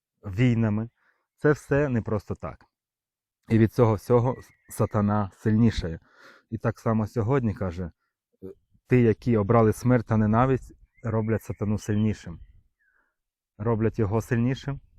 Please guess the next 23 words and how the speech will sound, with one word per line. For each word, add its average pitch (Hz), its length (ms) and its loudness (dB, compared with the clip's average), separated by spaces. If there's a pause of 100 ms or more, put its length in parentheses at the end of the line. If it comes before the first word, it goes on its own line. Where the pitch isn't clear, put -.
(100)
і, 117 80 -2
і 110 260 -2
його 117 260 4
вплив 123 460 2
в - 40 -20
собі 113 340 -2
сильнішим 98 560 -4
роблять. 80 320 -14 (1080)
Е, 107 240 -2 (220)
і, 117 120 2
і 117 300 2
це 143 260 2
означає, 135 560 2
що 123 280 0 (720)
треба 123 380 0 (180)
виганяти 117 880 -2 (840)
цю 127 300 4
всю 117 580 0 (500)
злобу 127 460 2
з - 60 -6
себе, 143 460 0 (300)
цю - 180 2
всю, 127 500 2